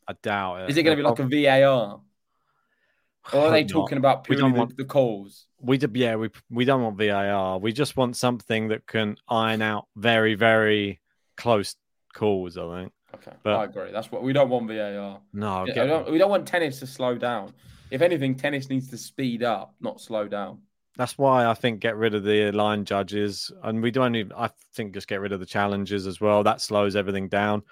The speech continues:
Speaker 1: Speeds, I'm sure if you asked players, there'd probably be a lot of them just up for just getting rid of all of it.
Speaker 2: Unpopular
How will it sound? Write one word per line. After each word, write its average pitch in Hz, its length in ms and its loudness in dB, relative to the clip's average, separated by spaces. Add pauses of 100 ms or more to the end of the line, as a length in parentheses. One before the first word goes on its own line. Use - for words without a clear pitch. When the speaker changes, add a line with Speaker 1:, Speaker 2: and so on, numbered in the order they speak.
(340)
Speaker 1:
Speeds, - 640 -6
I'm 110 160 -6
sure 135 320 6
if 98 100 -4
you 113 160 2
asked 110 340 2
players, 104 480 2
there'd 101 220 -4
probably 107 240 0
be 101 120 0
a 101 60 0
lot 101 200 0
of 92 80 -6
them 92 260 -6
just - 320 -10 (180)
up 107 220 -2
for - 120 -12
just 90 200 -10
getting 95 240 -2
rid 92 160 -4
of 90 80 -6
all 95 180 -4
of 87 100 -6
it. 90 140 -8 (300)
Speaker 2:
Unpopular 139 720 -4